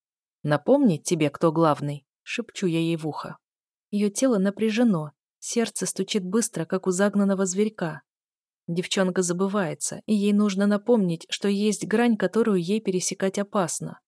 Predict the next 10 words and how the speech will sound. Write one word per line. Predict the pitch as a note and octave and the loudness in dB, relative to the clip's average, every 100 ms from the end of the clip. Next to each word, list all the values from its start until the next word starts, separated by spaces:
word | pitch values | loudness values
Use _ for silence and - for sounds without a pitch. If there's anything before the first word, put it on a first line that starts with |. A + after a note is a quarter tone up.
| _ _ _ _ _ _ | _ _ _ _ _ _
Я | D3+ E3+ | -2 -2
действую | F#3 E3 E3 - F3 | 0 -2 -2 -2 -2
целенаправленно, | F3 F3 F#3 G#3 G3 D#3+ B2+ C3+ B2+ | -2 0 0 0 -2 -4 -2 -6 -6
чтобы | - E3+ D#3 | -4 -4 -2
она | D#3 D#3 | -2 -2
почувствовала, | F#3 F#3+ G#3+ - - C#3 C#3 D3 _ _ | -6 -6 -6 -6 -8 -10 -8 -12 _ _
чтобы | - - G3 | -6 -4 0
ей | G#3 G#3+ | 2 0
стало | G#3 G#3 G#3 | 0 0 0
страшно. | G#3 - A#3+ D3+ - - | -2 -2 -2 -2 -6 -8